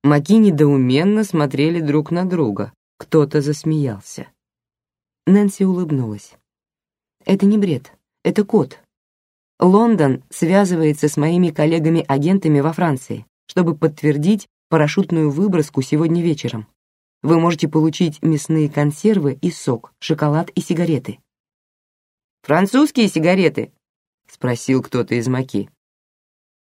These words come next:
«Сынок, не слишком ли ты юн для курения?» Мальчик покраснел. «Да, французские сигареты и французские палатки, чтобы защитить вас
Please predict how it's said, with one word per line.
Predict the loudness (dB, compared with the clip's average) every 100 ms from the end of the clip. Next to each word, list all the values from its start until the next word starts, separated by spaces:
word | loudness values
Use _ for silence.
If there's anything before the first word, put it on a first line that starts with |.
| _ -2
«Сынок, | 2 4 2 -4 _ _ _ _
не | 0 2
слишком | 4 2 4 4
ли | 4
ты | 2 2 2
юн | 0 2 2 4
для | 2
курения?» | 2 2 2 0 -2 -8 _ _ _ _ _ _ _ _
Мальчик | -6 -4 -4 -8 -10
покраснел. | -8 -6 -6 -6 -10 -12 -14 _ _ _ _ -2
«Да, | 2 4 4 0 -8 _ _ 0
французские | 2 2 2 2 0 0 -2
сигареты | 0 2 4 4 2 -2 -4 _ _
и | 0
французские | 4 2 2 2 0 2 0
палатки, | 4 2 4 2 0 -4
чтобы | 0 0 2
защитить | 0 0 0 -2 0
вас | 2 2